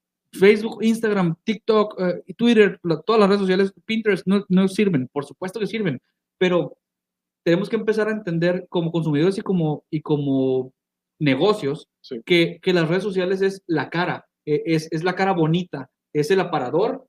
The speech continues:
Speaker 1: es una parte, pero el negocio de, es hacia adentro. O sea, una vez que el cliente abre la puerta, porque te vio en redes sociales, porque es la manera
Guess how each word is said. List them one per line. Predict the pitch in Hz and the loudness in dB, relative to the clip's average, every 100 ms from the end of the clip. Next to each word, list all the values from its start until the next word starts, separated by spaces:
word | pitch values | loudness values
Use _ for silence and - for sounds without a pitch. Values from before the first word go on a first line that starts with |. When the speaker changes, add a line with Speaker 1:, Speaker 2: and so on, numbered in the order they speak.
| _ | _
Speaker 1:
es | 180 | -6
una | 180 | -4
parte, | 180 185 190 240 - | -2 -4 -4 -8 0
pero | 170 156 139 | 2 2 0
el | 147 | 0
negocio | 139 131 165 175 240 | 2 2 2 2 0
de, | 165 - | 0 -2
es | 170 160 - | -6 -6 -4
hacia | 170 - 131 | -6 -4 -4
adentro. | 127 170 170 135 | -2 -2 -2 -10
O | - _ _ | -14 _ _
sea, | - | -4
una | 175 226 | -2 -2
vez | 247 | -4
que | 269 | -6
el | |
cliente | 262 254 240 240 - | -6 -8 -6 -10 -10
abre | 170 185 226 | -6 0 0
la | 170 | 0
puerta, | 175 170 156 - _ _ _ _ | -2 -2 -6 -10 _ _ _ _
porque | 135 135 123 _ _ _ | -6 -6 -8 _ _ _
te | 131 | 2
vio | 190 | 4
en | 220 | 4
redes | 208 | -2
sociales, | 170 160 131 120 _ _ _ | -4 -6 -8 -12 _ _ _
porque | 147 - | -10 -4
es | 151 | -2
la | 185 | 0
manera | 160 170 185 - | 0 0 -2 -4